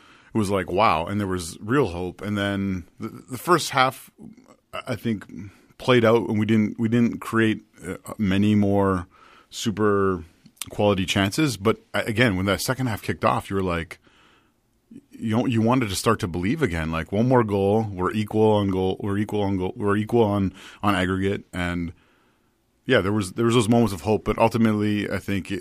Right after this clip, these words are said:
you know, a side with the more quality ended up, you know,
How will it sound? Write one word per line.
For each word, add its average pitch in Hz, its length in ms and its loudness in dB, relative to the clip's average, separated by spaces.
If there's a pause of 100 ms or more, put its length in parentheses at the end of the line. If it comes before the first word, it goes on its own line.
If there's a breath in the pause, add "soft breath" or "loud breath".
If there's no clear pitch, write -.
you 92 160 -4
know, 85 280 -4 (400)
a 92 80 -10
side 92 300 2
with 90 160 -8
the 95 60 -6
more 92 260 -2
quality 95 680 -2 (100)
ended 85 220 -4
up, - 220 -8 (300)
you 101 80 -6
know, 87 260 -4